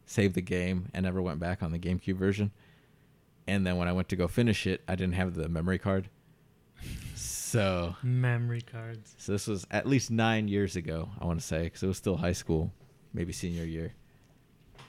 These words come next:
Speaker 1: So I bought a three D S, bought Majora's Mask, and beat that shit.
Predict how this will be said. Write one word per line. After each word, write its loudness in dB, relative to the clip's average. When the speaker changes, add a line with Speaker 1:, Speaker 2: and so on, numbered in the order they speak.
Speaker 1:
So 4
I 6
bought 6
a 4
three 6
D 8
S, 8
bought 6
Majora's 4
Mask, 4
and 2
beat 4
that 2
shit. -2